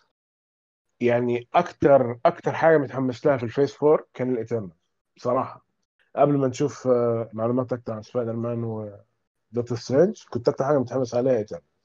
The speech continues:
لكن في حاجات كتير في البرودكشن أنا مش عايز أدخل فيها، خلتني، خلت حماسي يقل شوية. أتوقع، آه، اللي معايا هنا عارفين. أبدأ، آه، بأول شخصية واللي هي سبرايت.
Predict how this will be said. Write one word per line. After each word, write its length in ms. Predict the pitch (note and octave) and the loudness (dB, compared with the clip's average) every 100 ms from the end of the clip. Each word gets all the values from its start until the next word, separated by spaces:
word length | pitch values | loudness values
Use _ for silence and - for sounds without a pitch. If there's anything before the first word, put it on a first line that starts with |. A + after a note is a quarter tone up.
| _ _ _ _ _ _ _ - | _ _ _ _ _ _ _ 2
لكن 300 | D#3+ F3+ D#3+ | 4 4 4
في 120 | E3 | 4
حاجات 200 | D#3+ E3 | 6 6
كتير 420 | - B2 C#3 D3 | 2 2 6 6
في 140 | A#2+ A#2+ | 4 -4
البرودكشن 720 | G#2+ A#2 B2 B2 - B2+ B2+ | -6 -2 -2 -2 -6 -4 -2
أنا 120 | B2 | -4
مش 160 | A#2 A2+ | -4 -4
عايز 140 | A#2+ | -4
أدخل 260 | A#2 - A2 | -4 -6 -8
فيها، 400 | B2 C3 D3 D3 | -4 0 2 0
خلتني، 760 | - A#2+ B2 A#2+ A#2+ A#2 G#2+ - - | -2 -2 -2 -2 -4 -4 -6 -10 -6
خلت 240 | - A#2+ | -2 0
حماسي 440 | - B2 A#2 - G2+ | 0 -4 -4 -6 -2
يقل 260 | A#2+ A#2 | 0 0
شوية. 360 | G#2+ A#2 A#2+ D#3 | -2 -2 -2 -2
أتوقع، 480 | - C#3 - G2+ - _ _ _ _ _ _ | -2 -2 0 -6 -8 _ _ _ _ _ _
آه، 240 | - - - _ _ - | -14 -14 -16 _ _ -2
اللي 140 | A#2+ | 0
معايا 240 | A2+ A2+ A#2 | 2 2 0
هنا 260 | A2+ A2 | -2 -6
عارفين. 260 | G2+ - - _ _ _ _ _ _ _ _ _ _ _ _ - | -8 -10 -20 _ _ _ _ _ _ _ _ _ _ _ _ 2
أبدأ، 380 | G#3+ G#3+ G3+ E3+ - _ _ _ _ - | 4 8 6 6 -2 _ _ _ _ 2
آه، 240 | C#3 C#3 C#3 | 6 8 8
بأول 320 | C#3 F#3 C3+ | 8 8 6
شخصية 480 | C3 - C#3+ C3 C#3 | 2 2 6 6 6
واللي 320 | C#3 A2 C3+ | 2 4 4
هي 60 | |
سبرايت. 540 | B2+ - B2 G#2 - | 4 0 2 2 0